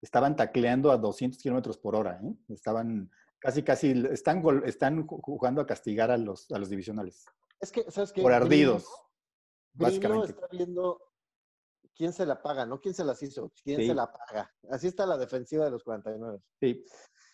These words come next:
Speaker 2: Pero bueno, ese es arroz de otro, de otro costal. El chiste es que yo voy Delfines, Moro también va Delfines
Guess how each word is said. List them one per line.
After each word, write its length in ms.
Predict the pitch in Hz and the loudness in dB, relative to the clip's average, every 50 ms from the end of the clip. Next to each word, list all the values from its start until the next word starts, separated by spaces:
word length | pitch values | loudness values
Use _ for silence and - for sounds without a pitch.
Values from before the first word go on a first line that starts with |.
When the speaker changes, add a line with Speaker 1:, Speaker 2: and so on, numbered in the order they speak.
| _ _ _ _ _ _ | _ _ _ _ _ _
Speaker 2:
Pero 140 | 175 175 180 | -2 -2 0
bueno, 200 | 196 202 196 202 | 0 0 -2 -2
ese 120 | 190 226 | -6 -6
es 100 | 214 226 | -8 -4
arroz 320 | 202 165 139 151 170 175 165 | -4 -4 -2 0 -2 0 0
de 60 | 170 | 0
otro, 460 | 170 160 - - - 160 160 147 139 - | -2 -2 -4 -6 -2 -2 0 0 -2 -4
de 120 | 131 139 | -8 -6
otro 180 | 135 - 147 - | -4 -4 -6 -6
costal. 420 | 123 113 - - _ 135 139 147 | -6 -12 -12 -6 _ -2 0 0
El 120 | 147 135 | -2 -4
chiste 180 | - - 143 165 | -6 -12 -14 -14
es 80 | 151 - | -12 -8
que 100 | - 135 | -4 -2
yo 120 | 135 143 | -2 0
voy 180 | 143 151 151 143 | 0 0 0 0
Delfines, 640 | 127 113 107 - 143 156 156 165 185 269 - _ | -2 -4 -4 -6 -8 -4 -4 -4 -4 -6 -8 _
Moro 240 | 160 151 151 147 147 | -6 -4 -2 -2 -2
también 300 | - - 139 143 147 147 151 | -2 -2 0 0 2 0 0
va 60 | 139 | 0
Delfines 580 | 135 127 127 113 - 175 175 185 185 180 - | -2 -4 -6 -4 -2 -2 0 0 -2 -2 -6